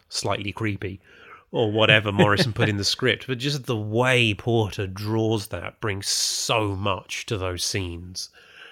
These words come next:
It's, it's stunning work.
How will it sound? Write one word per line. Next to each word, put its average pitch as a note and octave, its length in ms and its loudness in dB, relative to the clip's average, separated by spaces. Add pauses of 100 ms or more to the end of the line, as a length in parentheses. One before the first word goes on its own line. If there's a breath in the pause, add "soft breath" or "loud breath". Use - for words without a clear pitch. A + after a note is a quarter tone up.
(180 loud breath)
It's, - 600 -4
it's - 920 -2 (340)
stunning - 1120 0
work. G2+ 640 -6